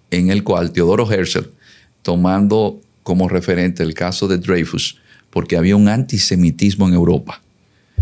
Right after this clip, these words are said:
y condenan a Dreyfus sabiendo que Dreyfus no había sido el que había traicionado en la guerra franco-prusiana de mil ochocientos setenta.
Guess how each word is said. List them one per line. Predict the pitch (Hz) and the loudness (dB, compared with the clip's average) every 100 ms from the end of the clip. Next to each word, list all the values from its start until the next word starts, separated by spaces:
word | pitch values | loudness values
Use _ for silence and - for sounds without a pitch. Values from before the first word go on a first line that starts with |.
| - - _ _ - | -4 -12 _ _ -6
y | 98 | -4
condenan | - 90 90 92 95 95 | 0 2 2 2 2 0
a | 95 | 0
Dreyfus | 95 90 87 90 | 2 2 0 -4
sabiendo | 82 78 87 90 90 | -2 0 0 0 0
que | 92 | 0
Dreyfus | 87 90 85 90 85 | 2 0 0 -4 0
no | 85 | 2
había | 87 90 | 2 2
sido | 87 90 85 | 0 0 0
el | 82 | 0
que | 85 | -2
había | 80 82 | 0 -2
traicionado | 80 85 87 85 82 80 | -2 -4 -2 0 0 0
en | 87 | 0
la | 85 | 0
guerra | 76 78 78 | -2 -4 -6
franco-prusiana | 71 73 73 - - 78 - 69 71 | -6 -6 -6 -8 -6 -6 -4 -4 -2
de | 78 73 | -2 -2
mil | 67 | -4
ochocientos | 69 - - 67 - - | -6 -8 -8 -10 -12 -14
setenta. | - - 214 208 - | -12 -4 -2 -4 -8